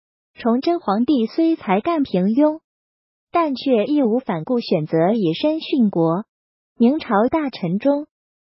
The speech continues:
除了吴三桂之流的叛将，但也有很多人以死报国。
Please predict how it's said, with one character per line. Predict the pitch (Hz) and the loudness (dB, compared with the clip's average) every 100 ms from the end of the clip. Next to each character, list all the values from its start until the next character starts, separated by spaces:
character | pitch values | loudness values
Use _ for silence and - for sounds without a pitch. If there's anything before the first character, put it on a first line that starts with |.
| _ _ | _ _
除 | - 302 | -8 -2
了 | 277 233 196 | 2 2 2
吴 | 214 | -2
三 | - 330 330 | -2 -4 -2
桂 | 349 302 | -2 -2
之 | - 320 | 0 0
流 | 277 185 | 2 0
的 | 233 | -2
叛 | - 262 202 | -2 -2 0
将， | 233 180 - _ _ _ _ _ | 0 0 -4 _ _ _ _ _
但 | 320 302 262 | 2 4 2
也 | 220 277 | 2 2
有 | 233 | 2
很 | 190 170 143 | 0 -4 0
多 | 240 285 | 2 4
人 | 196 202 247 | 2 0 -2
以 | 202 226 | -4 -6
死 | - 151 | -4 -2
报 | 262 226 | 0 -2
国。 | 196 160 160 | 0 2 2